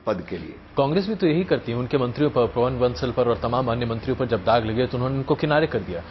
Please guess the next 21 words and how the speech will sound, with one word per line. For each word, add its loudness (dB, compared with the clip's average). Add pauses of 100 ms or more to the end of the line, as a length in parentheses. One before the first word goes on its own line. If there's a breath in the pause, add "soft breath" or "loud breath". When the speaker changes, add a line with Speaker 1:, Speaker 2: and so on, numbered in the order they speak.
(180 loud breath)
Speaker 2:
तो 0
clean -4
चिट -4
तो 2
आपको 0
कांग्रेस 0
को 0
भी 2
दे 4
देनी 0
चाहिए। -2 (120)
Speaker 1:
कमाल 2
करते -4
हैं 0
आप। 0 (320 loud breath)
अभी 2
आपने 4
देखा 2
आदर्श 0
घोटाला 2
में, -6